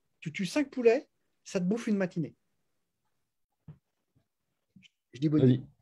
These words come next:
Speaker 2: fais.
Speaker 1: Allez, tu éteins, ok ? Tu te couches,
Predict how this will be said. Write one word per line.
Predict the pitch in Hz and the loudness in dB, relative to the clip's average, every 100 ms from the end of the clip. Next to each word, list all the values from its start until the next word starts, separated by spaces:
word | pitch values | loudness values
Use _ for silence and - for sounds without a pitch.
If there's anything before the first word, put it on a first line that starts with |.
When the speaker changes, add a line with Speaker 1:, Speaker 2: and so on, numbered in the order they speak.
| - | -8
Speaker 2:
fais. | - - _ _ _ _ _ _ - - - - - - - _ _ _ | -8 -10 _ _ _ _ _ _ -20 -18 -16 -16 -14 -14 -16 _ _ _
Speaker 1:
Allez, | 160 160 - | -10 -10 -10
tu | - | -8
éteins, | 170 160 - _ _ - | -8 -8 -16 _ _ -8
ok ? | 214 254 330 349 349 349 _ _ _ _ _ _ - - _ | -4 -4 -6 -18 -18 -20 _ _ _ _ _ _ -20 -20 _
Tu | 190 | -6
te | 165 | 2
couches, | - 277 - | 6 6 6